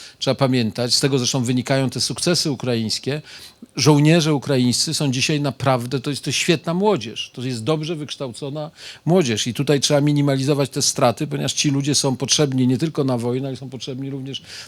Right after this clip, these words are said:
na czas pokoju, to jest, to jest bardzo ważne. I trzeci czynnik, i tu Petro jako wytrawny ym, polityk też się pewno ze mną zgodzi, który może zmienić niekoniecznie na lepsze sytuację,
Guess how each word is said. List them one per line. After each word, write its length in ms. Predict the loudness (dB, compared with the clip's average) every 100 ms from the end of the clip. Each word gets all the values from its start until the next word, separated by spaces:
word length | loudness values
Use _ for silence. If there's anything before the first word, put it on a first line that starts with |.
| -4
na 100 | 0
czas 220 | 2 0
pokoju, 420 | -4 -4 -2 -2
to 100 | -4
jest, 180 | -8 -6
to 60 | -6
jest 100 | -4
bardzo 260 | -2 -2
ważne. 280 | -4 -8 -16 -20 -20 -12 -4
I 80 |
trzeci 300 | 4 4 4
czynnik, 460 | 2 2 2 0 -2
i 100 | -4
tu 360 | -2 -2 -2 -6 -8 -10 -2
Petro 280 | 0 2 2
jako 300 | 2 0 -4
wytrawny 920 | -4 -8 -4 0 4 4 4 0 0 -6 -18 -20 _ -4
ym, 540 | -2 0 0 -2 -2 -2 -2
polityk 420 | -2 -2 -2 -4
też 180 | -2 -2
się 280 | 0 0 -2
pewno 240 | -2 -2 -2
ze 120 | -2
mną 180 | -2 -2
zgodzi, 500 | -2 -2 -2 -6 -8 -18 -20 -20
który 340 | -10 -2 -2 -2 -8 -14
może 360 | -2 2 4 4 0 -10
zmienić 520 | -4 2 2 2 2
niekoniecznie 580 | 2 2 2 0 0 0
na 100 | 2
lepsze 340 | 2 0 -6
sytuację, 680 | -8 -8 -6 -6 -6 -6 -8